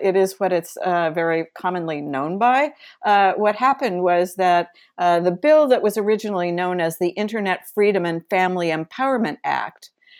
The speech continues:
got bundled with the Communications Decency Act. Uh, and then that got, uh, pu-, bundled in the ni-, nineteen ninety-six,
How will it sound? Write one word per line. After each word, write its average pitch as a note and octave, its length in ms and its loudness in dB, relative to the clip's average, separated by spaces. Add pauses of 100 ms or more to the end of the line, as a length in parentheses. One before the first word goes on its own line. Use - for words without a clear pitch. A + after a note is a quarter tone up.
(280)
got G3 420 4 (240)
bundled F#3+ 800 0 (120)
with G3+ 220 -4
the G3+ 80 -8
Communications G3+ 880 -6
Decency G3+ 560 -6
Act. C3 440 -6 (320)
Uh, F#3 320 0
and F#3+ 240 0
then G3 300 0
that G#3+ 300 4
got, F#3 300 4 (260)
uh, F#3 240 2
pu-, F#3 380 -4
bundled F3+ 420 0
in F3+ 160 -2
the F3+ 300 -6
ni-, F#3+ 320 -8 (120)
nineteen G3+ 440 -2
ninety-six, F3+ 680 -4